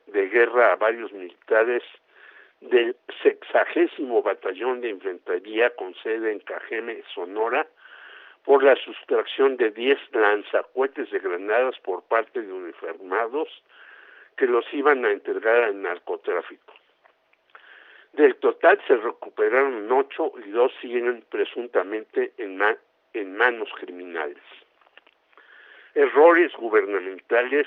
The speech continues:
y uniformados con nexos criminales. Es indispensa-, es indispensable la vigilancia estricta en estos asuntos.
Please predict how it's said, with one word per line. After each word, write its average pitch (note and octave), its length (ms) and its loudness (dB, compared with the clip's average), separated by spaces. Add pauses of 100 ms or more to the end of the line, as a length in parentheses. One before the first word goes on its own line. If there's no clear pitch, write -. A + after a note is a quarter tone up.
(120)
y A#2 60 -16
uniformados G2+ 880 -4 (100)
con F#2+ 200 -8
nexos A2 340 -6 (100)
criminales. F#2 640 -12 (1000)
Es F3+ 240 6
indispensa-, A#2+ 840 0 (1400)
es F#3 220 8 (280)
indispensable B2+ 1120 0 (540)
la A#2 140 6
vigilancia A2+ 800 -2
estricta C3+ 840 -4 (140)
en A2+ 220 -6
estos - 400 -6
asuntos. F#2 600 -10